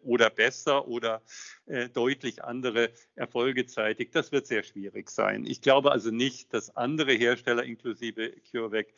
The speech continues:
in der Corona-Immunisierung noch eine große Rolle spielen werden. Man darf aber nicht vergessen, dass die M-R-N-A-Technologie ja ursprünglich, äh, für Impfungen in Krebserkrankungen einges-,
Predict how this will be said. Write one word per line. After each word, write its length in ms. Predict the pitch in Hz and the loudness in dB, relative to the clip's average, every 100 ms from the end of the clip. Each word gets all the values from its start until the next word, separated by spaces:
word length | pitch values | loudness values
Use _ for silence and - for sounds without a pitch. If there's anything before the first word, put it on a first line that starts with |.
| - - - - | -20 -20 -20 -8
in 140 | 143 | -2
der 140 | 135 123 | 0 -2
Corona-Immunisierung 1400 | - 117 107 127 175 131 131 110 113 104 - 113 107 | -2 -6 -4 -2 2 2 0 -6 -6 -6 -2 -2 -2
noch 100 | 107 | -6
eine 140 | 101 110 | -8 -8
große 320 | 98 107 113 | -6 -4 -2
Rolle 300 | 104 123 120 | 2 4 4
spielen 420 | - 110 110 104 | 0 -10 -10 -8
werden. 300 | 104 101 107 - - - - | -6 -6 -8 -18 -20 -20 -4
Man 100 | 127 | 2
darf 100 | 139 | 4
aber 140 | 165 147 | 4 -2
nicht 140 | 135 | -2
vergessen, 460 | 123 127 135 - 139 | -4 -2 -2 -4 -10
dass 120 | - | -10
die 100 | 147 | -10
M-R-N-A-Technologie 960 | 127 127 123 120 117 120 127 113 110 113 | -6 -4 -2 -4 -4 -6 -6 -8 -4 -4
ja 100 | - | -4
ursprünglich, 840 | 185 175 170 - 110 101 101 - - | 0 2 0 -6 -12 -12 -16 -18 -18
äh, 60 | - | -8
für 140 | 135 | -6
Impfungen 560 | 131 123 120 117 123 - | -6 -8 -6 -4 -6 -8
in 240 | 113 117 | -14 -6
Krebserkrankungen 720 | - - 110 - 98 113 110 | -4 0 -2 -2 -8 -8 -8
einges-, 400 | - 107 107 92 | -8 -4 -4 -4